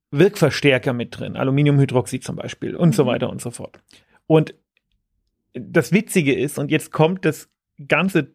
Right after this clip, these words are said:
Speaker 1: jetzt beißt sich hier die Katze in den Schwanz und, und die, die, die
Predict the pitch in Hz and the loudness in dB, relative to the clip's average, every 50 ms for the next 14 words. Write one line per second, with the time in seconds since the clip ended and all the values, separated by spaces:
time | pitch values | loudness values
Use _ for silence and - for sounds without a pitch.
0 | _ _ - 147 151 139 151 139 - - - 127 165 196 190 - - - - 202 | _ _ -6 -2 -2 -2 -2 -4 -2 0 2 2 2 2 -2 -6 -8 -2 -2 -2
1 | - - - 175 156 151 131 - 120 160 180 175 - - 175 120 143 143 147 135 | 0 2 2 2 2 0 -2 -6 -4 -4 -4 -4 -4 -4 -4 -4 -2 -4 -4 -4
2 | 135 - - - 131 151 165 139 123 - - - - _ - 139 131 - 143 147 | -4 -6 -4 -2 0 0 0 -2 -4 -8 -12 -14 -12 _ -6 -6 -6 -4 -4 -4
3 | 139 - 147 143 - - 135 135 - - - - - - _ - 151 147 135 - | -4 -4 -4 -6 -6 -6 -8 -10 -10 -12 -18 -20 -20 -20 _ -2 -2 -2 -2 -4
4 | - _ _ - 143 - | -8 _ _ -4 -4 -4